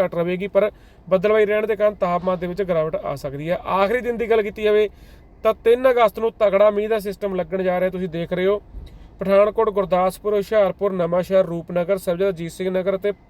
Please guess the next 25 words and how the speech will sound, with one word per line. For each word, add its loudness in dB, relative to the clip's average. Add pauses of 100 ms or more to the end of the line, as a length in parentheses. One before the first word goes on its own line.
(140)
ਮੋਹਾਲੀ 2 (400)
ਅਤੇ 0
ਪਟਿਆਲਾ -2 (960)
ਅਤੇ -6
ਫਤਿਹਗੜ੍ਹ 0
ਸਾਹਿਬ -2
ਦੇ 2
ਇਲਾਕੇ, 0 (440)
ਇਹਨਾਂ 2
ਵਿੱਚ 2 (140)
ਤਗੜਾ 4
ਮੀਂਹ 0
ਸਾਨੂੰ -2
ਦੇਖਣ -6
ਨੂੰ -6
ਮਿਲੇਗਾ। 0
ਹਿਮਾਚਲ -2
ਦੇ -4
ਨਾਲ -2
ਲੱਗਦੇ -2
ਇਲਾਕਿਆਂ -4
ਦੇ -6
ਵਿੱਚ -8
ਲਗਾਤਾਰ -2
ਸਾਨੂੰ -4